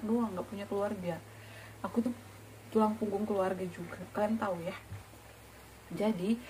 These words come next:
setiap yang direkomendasikan orang aku beli. Mau semahal apapun, kalau aku punya duit, aku pengen sembuh. Aku coba nih, kalau cocok sama aku, "Ih, nyaman nih di lambung aku." Aku rekomendasikan dong ke orang-orang,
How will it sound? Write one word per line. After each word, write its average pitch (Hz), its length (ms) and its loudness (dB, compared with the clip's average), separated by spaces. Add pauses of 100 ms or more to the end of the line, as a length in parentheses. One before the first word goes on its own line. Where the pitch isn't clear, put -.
(240)
setiap 269 640 12
yang 226 160 12
direkomendasikan 190 880 6
orang 208 400 6
aku 226 320 4
beli. 254 320 8 (960)
Mau 202 80 2
semahal 208 400 6
apapun, 233 240 4
kalau 208 160 8
aku 208 80 -4
punya 190 240 -2
duit, 170 240 -2
aku - 240 -6
pengen 220 160 0
sembuh. 208 400 -4 (480)
Aku - 160 2
coba 226 320 12
nih, 190 180 0 (140)
kalau 185 160 8
cocok 185 240 4
sama 180 320 -2
aku, - 240 -6
"Ih, 226 80 0 (160)
nyaman 233 480 4
nih 294 160 8
di 233 80 8
lambung 196 320 0
aku." 185 240 -6 (480)
Aku 208 400 0 (240)
rekomendasikan 180 720 2
dong 185 240 10
ke 233 80 4
orang-orang, 165 720 0